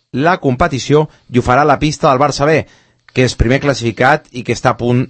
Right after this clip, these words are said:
de ser campió de Lliga. Pedro, tot de cara per al Patí Hoquei masculí,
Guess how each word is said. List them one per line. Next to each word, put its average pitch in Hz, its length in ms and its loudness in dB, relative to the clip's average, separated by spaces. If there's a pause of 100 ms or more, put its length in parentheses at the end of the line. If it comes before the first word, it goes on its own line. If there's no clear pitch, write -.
de 127 220 0 (220)
ser 113 400 -4
campió 101 640 0 (480)
de 123 260 2
Lliga. 87 300 -12 (960)
Pedro, 185 320 4 (160)
tot 190 180 2
de 156 140 2
cara 160 260 2
per 147 140 2
al 135 320 2
Patí 139 260 -2
Hoquei 147 320 2
masculí, 139 540 0